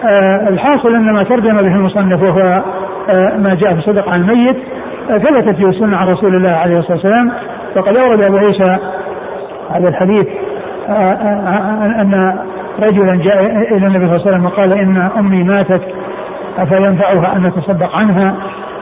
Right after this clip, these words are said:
قال: "نعم." قال: "فإن لي مخرفا ف-، فهو، فقو-، وقد ف-،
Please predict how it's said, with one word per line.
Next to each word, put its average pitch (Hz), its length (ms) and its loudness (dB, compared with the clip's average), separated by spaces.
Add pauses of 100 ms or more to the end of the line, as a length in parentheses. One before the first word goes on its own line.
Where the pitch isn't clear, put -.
(540)
قال: 185 480 2 (140)
"نعم." 196 340 0 (520)
قال: 190 220 2
"فإن 196 300 2
لي 185 180 2
مخرفا 190 540 2 (600)
ف-، 185 40 -2 (460)
فهو، 185 400 2
فقو-، 208 480 2
وقد 202 160 0
ف-، - 100 -4